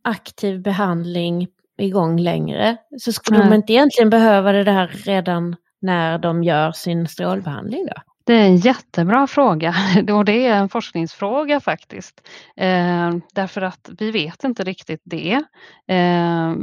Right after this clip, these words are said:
Speaker 2: dels, rent teoretiskt skulle det vara absolut mycket bättre, men samtidigt så är det ett område som blir väldigt skört och kan göra ont och vara lättblödande. Eh, eh,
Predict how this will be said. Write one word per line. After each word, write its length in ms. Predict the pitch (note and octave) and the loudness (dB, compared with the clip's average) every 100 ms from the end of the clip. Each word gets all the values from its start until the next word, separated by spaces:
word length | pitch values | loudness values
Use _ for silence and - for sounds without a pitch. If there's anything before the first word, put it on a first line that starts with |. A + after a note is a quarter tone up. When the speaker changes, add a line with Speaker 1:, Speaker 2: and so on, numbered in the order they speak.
| E3+ | -2
Speaker 2:
dels, 400 | G#3 G#3 - - - - - - F3+ F#3 | 0 -2 -6 -16 -20 -20 -18 -16 -14 -10
rent 380 | - G3 A#3 A#3 | -6 -2 0 2
teoretiskt 420 | A3+ G#3 G#3 F#3 | 2 0 -2 -8
skulle 200 | - F3 | -4 -2
det 220 | E3 D#3+ - | -2 -4 -6
vara 380 | F3+ F3+ D#3+ D#3+ | -6 -4 -2 -6
absolut 340 | - - E3+ | -8 -14 -12
mycket 180 | F3 F3 | -10 -8
bättre, 520 | E3 - F#3 E3+ F3 | -8 -10 -8 -4 -2
men 200 | F#3 F3+ | -2 -2
samtidigt 640 | F#3 F#3+ F3+ - F3 F#3 | 0 0 0 -4 -6 -6
så 100 | - | -4
är 100 | F#3 | -4
det 60 | E3 | -4
ett 100 | E3 | -4
område 380 | F#3 E3+ E3 E3 | -4 -4 -6 -8
som 120 | F#3 | -4
blir 120 | E3+ | -2
väldigt 260 | E3+ D#3+ - | -2 -4 -10
skört 580 | - G3+ G3 G3 - - | -8 -6 -4 -6 -10 -16
och 120 | - | -12
kan 180 | E3+ E3+ | -6 -2
göra 240 | E3 E3 | -2 -4
ont 540 | G3 F3+ - F3+ - - - _ | -4 -2 -2 -6 -10 -20 -20 _
och 180 | - E3+ | -4 0
vara 220 | E3+ E3+ | 0 2
lättblödande. 760 | E3+ F3 - - - E3 F3 G3 - _ - - - - - | 0 0 -4 -4 -4 -2 -2 -2 -6 _ -20 -20 -20 -20 -4
Eh, 420 | F#3 F3+ E3+ E3 | 0 2 4 2
eh, 60 | E3 | 0